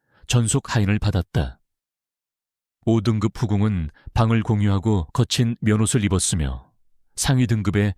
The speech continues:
남은 음식을 먹었다. 이 년 내 임신 실패는 강등 또는 더 심한 처벌을 의미했다. 그러나 임신 자체도 공포를 동반했다.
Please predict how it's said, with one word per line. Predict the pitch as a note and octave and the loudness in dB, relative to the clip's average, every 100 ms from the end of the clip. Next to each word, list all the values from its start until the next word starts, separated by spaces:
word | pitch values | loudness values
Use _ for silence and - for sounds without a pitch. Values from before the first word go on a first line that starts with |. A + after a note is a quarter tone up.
| _ | _
남은 | G2+ G2+ A2 | -2 0 0
음식을 | A#2+ G2+ G#2 G#2 | 0 0 0 0
먹었다. | G2+ F#2 F#2+ - D#2+ C2 _ _ _ _ _ _ _ _ _ _ _ _ _ _ - | 0 0 -2 -2 -4 -4 _ _ _ _ _ _ _ _ _ _ _ _ _ _ -2
이 | A2 | 0
년 | A2 A2 | 2 2
내 | G#2+ | 0
임신 | G#2+ A2 G#2+ A#2 | 0 0 0 -2
실패는 | - A2 G#2+ G2+ D#2+ C2+ - _ - | -2 -2 0 0 -2 -6 -14 _ -4
강등 | G#2 F#2+ G2+ F2+ - _ | 0 2 0 -2 -6 _
또는 | A#2 A2+ A2+ | -2 0 0
더 | A#2 | 0
심한 | - C3 C3 B2+ | 0 0 -2 0
처벌을 | - G2 F#2 G2+ - | -2 0 0 0 0
의미했다. | G#2+ G#2 G2+ G2 - E2 B1 - _ _ _ _ _ _ _ _ _ | 0 2 2 0 -2 -4 -4 -14 _ _ _ _ _ _ _ _ _
그러나 | A2+ F2+ E2 D#2 - _ | -4 0 -2 -4 -10 _
임신 | A2 A2 C3 | -2 0 0
자체도 | A#2 G#2+ G#2+ F#2 C#2+ C2+ - | 0 -2 -2 -2 -2 -6 -4
공포를 | A2+ - G2+ F#2 - | -4 0 0 0 0
동반했다. | A2+ G2+ G2 F2+ - D2+ A#1 | -2 0 0 -2 -2 -4 -4